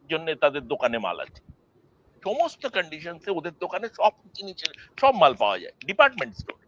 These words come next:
যে কন্ডিশনস এ দেবে, খেলে দেবে। ভারতে এসে র‍্যাঙ্ক টার্নারে ভারতকে হারিয়ে দিতে পারে,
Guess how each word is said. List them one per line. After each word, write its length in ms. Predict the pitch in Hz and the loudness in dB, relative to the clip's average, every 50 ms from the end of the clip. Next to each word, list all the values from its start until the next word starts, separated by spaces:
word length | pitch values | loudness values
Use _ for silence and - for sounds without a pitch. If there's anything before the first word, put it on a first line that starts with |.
| _ _ _ _ _ _ - - | _ _ _ _ _ _ -12 -6
যে 120 | 202 233 302 | -4 -4 0
কন্ডিশনস 600 | - 330 277 277 277 254 262 269 269 262 262 262 | 0 0 0 0 -4 -6 -4 -6 -6 -6 -8 -10
এ 40 | |
দেবে, 220 | 233 220 208 190 185 | -6 -4 -4 -4 -4
খেলে 240 | 156 - 127 120 104 | -6 -6 -6 -6 -6
দেবে। 200 | 92 76 65 - - _ _ _ _ _ _ | -8 -10 -20 -20 -20 _ _ _ _ _ _
ভারতে 360 | - 117 139 160 196 196 - | 4 4 4 4 4 -2 -2
এসে 420 | 226 240 233 233 - 277 277 285 254 _ _ _ _ _ _ _ | -4 -4 -4 -6 -6 -8 -6 -6 -6 _ _ _ _ _ _ _
র‍্যাঙ্ক 340 | 202 208 - 147 165 175 175 _ | 0 2 4 4 4 2 -2 _
টার্নারে 420 | 233 240 240 247 254 254 262 262 | 0 0 2 0 -2 -2 -2 -2
ভারতকে 340 | 233 226 226 254 - _ 277 | 0 0 -2 -2 -2 _ -4
হারিয়ে 200 | 254 254 277 285 | -4 -4 -6 -8
দিতে 220 | 277 302 _ 302 | -8 -8 _ -8
পারে, 160 | 285 302 330 | -8 -8 -12